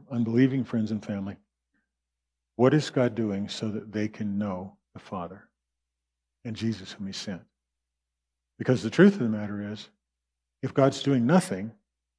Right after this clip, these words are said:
they aren't going to know him. And if he's only done something in the past,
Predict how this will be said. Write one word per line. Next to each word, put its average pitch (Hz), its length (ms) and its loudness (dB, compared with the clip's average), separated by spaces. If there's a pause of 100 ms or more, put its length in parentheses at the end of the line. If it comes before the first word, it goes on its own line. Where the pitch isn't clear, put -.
(560)
they 123 120 2
aren't 120 220 0
going 113 180 -4
to 101 60 -2
know 117 180 -2
him. 87 140 -14 (2000)
And 117 340 0 (340)
if 143 160 6
he's 127 180 2
only 156 360 4
done 147 500 6
something - 560 -6 (600)
in 135 140 2
the 113 100 0
past, - 600 -4